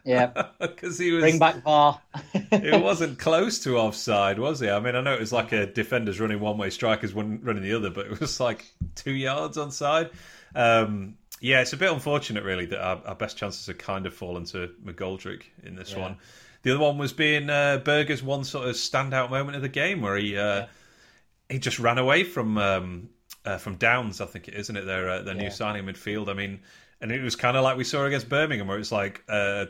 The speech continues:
Speaker 2: you know, a small child trying to tackle a grown man, basically, and he puts in
Speaker 1: Yeah.
Speaker 2: a great cross. Unfortunately, McGoldrick just can't quite, um, stretch enough to, uh, to head it into the net. But
Speaker 1: I'd also wanna pick out that McGoldrick shot on the right-hand side. You know which one I mean?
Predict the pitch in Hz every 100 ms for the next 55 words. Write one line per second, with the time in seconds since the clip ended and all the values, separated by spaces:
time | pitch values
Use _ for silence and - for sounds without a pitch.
0 | - 117 98 98 123 - 131 117 113 123
1 | 113 98 92 101 98 101 - - 110 90
2 | 104 98 113 110 120 131 - 87 - 101
3 | 107 104 104 - - - _ 117 - 131
4 | 135 107 127 127 123 147 139 - 117 135
5 | 127 127 113 131 127 131 110 120 - 131
6 | 113 - 123 123 113 120 117 113 107 -
7 | - _ - - - 127 127 - 113 110
8 | - - 113 117 117 113 123 117 127 113
9 | 113 117 123 143 120 156 165 - - 135
10 | 147 156 - 147 139 127 139 131 127 123
11 | 120 123 120 123 117 123 - - 127 117
12 | 110 - _ - 117 117 113 117 113 110
13 | 110 110 123 113 110 104 - - 120 117
14 | 117 113 107 95 90